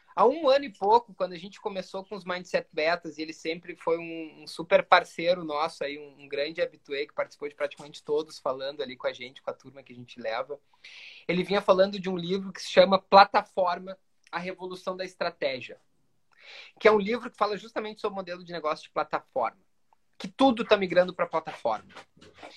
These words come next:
E eu, durante muito tempo, eu olhava pra aquilo e eu realmente tinha muita vontade, mas sabe aquela coisa, cara, tinha uma lista enorme, tu nunca parava,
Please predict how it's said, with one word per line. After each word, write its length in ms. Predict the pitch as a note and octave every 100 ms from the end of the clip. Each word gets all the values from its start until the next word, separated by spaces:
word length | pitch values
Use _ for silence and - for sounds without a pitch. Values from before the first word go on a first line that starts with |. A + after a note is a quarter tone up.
| - - - - - - - _
E 100 | G#3+
eu, 100 | B3+
durante 300 | D4+ D#4+ E4
muito 260 | C#4 E4 F4
tempo, 280 | B3 A3 A3
eu 80 | G#3
olhava 560 | G#3 G3 G3 D4 G#3+
pra 140 | - F3+
aquilo 560 | - E3 F#3+ A3 F3+ E3
e 40 |
eu 80 | F#3
realmente 260 | G3+ A3 A3
tinha 140 | A3+
muita 240 | A3+ C4
vontade, 500 | A#3 B3 A#3 A3 B3 A#3
mas 140 | B3+
sabe 160 | D#4+ F#4
aquela 200 | D#4+ D4+
coisa, 280 | C#4+ D#4
cara, 320 | D#4+ D#4+ E4 A#3+
tinha 180 | -
uma 120 | C4+ C4+
lista 400 | C#4 D#4 - C#4+
enorme, 480 | C4 C#4 D4+ C#4+
tu 100 | B3
nunca 180 | B3+ C#4+
parava, 680 | D4+ A#3+ G#3+ A3 B3+ G#3+